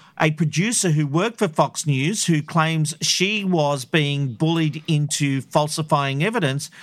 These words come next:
produced tapes of, um, meetings and backgrounds, backgrounders happening with Rudy Giuliani and people like that, that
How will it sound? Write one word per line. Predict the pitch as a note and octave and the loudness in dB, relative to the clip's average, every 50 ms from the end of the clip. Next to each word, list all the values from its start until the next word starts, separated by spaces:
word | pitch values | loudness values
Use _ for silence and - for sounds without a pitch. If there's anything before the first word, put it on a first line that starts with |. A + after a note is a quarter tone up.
| - - - - - | -20 -20 -20 -6 2
produced | - F#3 D#3+ - F3+ F3 D#3 - - - | 2 2 2 2 0 0 0 -2 -2 -2
tapes | - D#3 F#3 A3+ A#3+ D#3 B2+ - - - - - - - - - - - - _ _ _ - | 0 2 2 2 2 0 -4 -4 -4 -6 -6 -6 -10 -20 -20 -20 -20 -20 -20 _ _ _ -2
of, | - - F3+ D#3+ D#3+ D#3+ C#3+ D3+ - - _ - - | 2 4 4 4 2 0 -4 -8 -12 -14 _ -2 2
um, | - E3 D3 C#3+ C#3+ C3+ C#3 D3+ - | 2 4 4 2 0 -2 -4 -2 2
meetings | E3 D3+ D#3 F3+ G#3+ A3 - G#3+ F3+ D3+ C#3+ B2 | 2 4 4 2 0 -2 -2 0 0 0 2 2
and | D#3 D3 C#3 C3+ A#2 | 0 0 0 2 2
backgrounds, | F3+ F3 G#3 - - G3+ E3 D3+ C#3 C#3 C#3 C3+ A#2+ - - - | 2 0 0 2 2 2 2 2 2 0 -4 -6 -6 -8 -10 -10
backgrounders | - F#3 - - F#3 F#3 F#3+ - G#3 F3 D#3 C#3 C3+ C3+ - | -10 -8 -2 0 0 0 0 2 0 0 0 0 -2 -2 0
happening | - D3+ D3+ D3+ D3+ D3+ C#3+ C#3 C3+ C3+ | 2 2 2 2 0 -2 -2 -2 0 0
with | D3 D3 - - | 0 0 0 0
Rudy | C#3+ D3 D3+ D3+ D#3 C#3 | 0 0 2 2 0 0
Giuliani | A2 D3+ D3+ D3 C#3+ C#3 C3+ C#3 E3 G3+ G#3+ G3+ D#3+ | 0 0 0 0 0 0 0 0 0 0 0 -2 -2
and | C3+ B2 - | -2 0 0
people | D3 C#3 - - C3+ | -2 -2 0 -2 -2
like | B2+ B2 B2 A#2+ - - | 0 2 0 0 0 0
that, | C#3 B2+ B2 C3+ - - - - - - - - - - - - - | 0 2 0 0 -4 -10 -20 -18 -18 -18 -18 -20 -20 -20 -20 -6 2
that | - E3+ D#3+ D#3 - | 2 2 2 2 -2